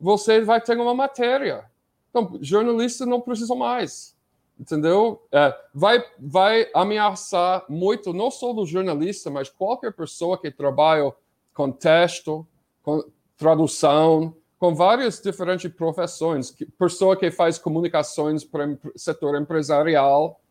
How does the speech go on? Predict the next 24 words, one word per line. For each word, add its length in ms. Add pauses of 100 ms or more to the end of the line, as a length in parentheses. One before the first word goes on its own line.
(260)
né? 360 (280)
Ah, 460 (960)
e, 380
e 40
vai, 380
vai, 200 (140)
tá 120
ameaçando 480
muito 260
o 40
emprego, 560
e 60
não 260
só 460 (640)
nisso, 480
né? 220
Porque 880 (520)
parece 320
que 80
ele 140
consegue 760
formular 920
argumentos 640
jurídicos 1120